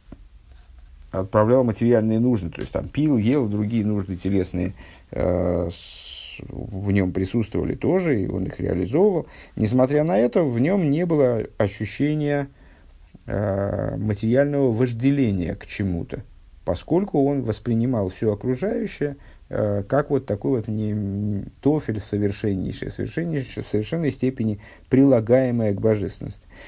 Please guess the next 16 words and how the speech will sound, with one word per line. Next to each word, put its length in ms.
Валиды 500
силы 380
к, 60
в 360
Есалму 720
Саэю 480
Дейрин 480
Сейву 480
Бедерх 440
Пшитус, 720
э, 560
и 540
благодаря, 920
в 60
результате 800
устранения, 1120